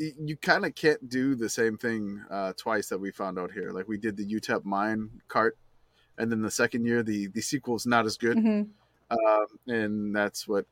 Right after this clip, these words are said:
Speaker 1: happened with Syracuse. It is not as good. Uh, so, I mean, they still got hopes for a bowl game,
Speaker 2: Mm-hmm.
Speaker 1: though. So, let's keep it going, and, and, and hopefully they make it to a bowl game not played on a baseball field.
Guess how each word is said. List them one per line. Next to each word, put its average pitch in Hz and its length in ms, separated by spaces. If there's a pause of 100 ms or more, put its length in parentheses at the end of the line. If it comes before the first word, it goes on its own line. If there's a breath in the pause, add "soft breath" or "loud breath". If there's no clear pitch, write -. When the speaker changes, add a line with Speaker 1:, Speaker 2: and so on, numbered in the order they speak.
(260)
Speaker 1:
happened 113 300
with 113 100
Syracuse. 113 460
It 98 160
is - 300
not 92 200
as 98 120
good. 104 240 (640 loud breath)
Uh, 117 380
so, 131 300 (100)
I 185 160
mean, 262 160
they 254 80
still 247 160
got 247 140
hopes 220 200
for 208 100
a 165 40
bowl 165 180
game, 113 120
Speaker 2:
Mm-hmm. 104 80
Speaker 1:
though. 90 120 (360 soft breath)
So, 104 260 (160)
let's 147 140
keep 226 180
it 208 40
going, 190 320
and, 117 220 (240)
and, 123 240
and 127 180
hopefully 151 280
they 135 160
make 135 180
it 143 100
to 151 120
a - 40
bowl 143 200
game 147 360
not 151 280
played 147 260
on 135 160
a - 20
baseball 131 320
field. 104 220